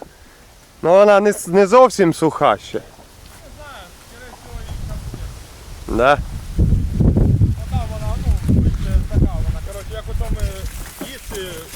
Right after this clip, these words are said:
Speaker 2: косимо, ото десь така вона там. Ну, вроді би зелена, але вже мітьолку, бачите, дала.
Speaker 1: Ага.
Speaker 2: Ну, качанів я не бачу.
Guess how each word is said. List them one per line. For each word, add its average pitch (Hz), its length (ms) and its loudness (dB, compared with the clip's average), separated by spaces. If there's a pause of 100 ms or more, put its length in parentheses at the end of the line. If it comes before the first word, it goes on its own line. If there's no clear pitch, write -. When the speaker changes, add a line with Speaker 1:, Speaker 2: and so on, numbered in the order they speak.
Speaker 2:
косимо, 180 440 -10
ото 165 100 -10
десь - 220 -8
така 156 200 -8
вона 139 260 -8 (120)
там. - 80 -10 (1000)
Ну, - 160 2
вроді 277 200 -6
би 240 120 0
зелена, - 340 2
але 208 180 -2
вже - 220 -2
мітьолку, - 540 0
бачите, 131 200 2
дала. - 580 6 (540)
Speaker 1:
Ага. - 540 6
Speaker 2:
Ну, - 520 2
качанів - 360 0
я - 80 2
не - 180 4
бачу. - 200 -4